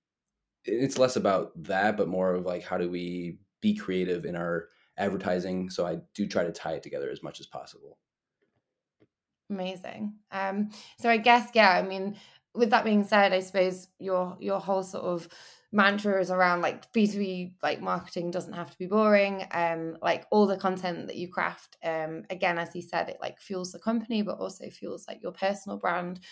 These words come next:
Speaker 2: which is something that we'll go on to talk about. I guess just, just in general, um,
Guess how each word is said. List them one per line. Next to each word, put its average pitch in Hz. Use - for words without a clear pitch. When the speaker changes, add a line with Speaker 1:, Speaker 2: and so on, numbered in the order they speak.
Speaker 2:
which 202
is 208
something 196
that 180
we'll 180
go 175
on 165
to -
talk 180
about. 143
I 220
guess 240
just, 277
just 269
in 285
general, 196
um, 175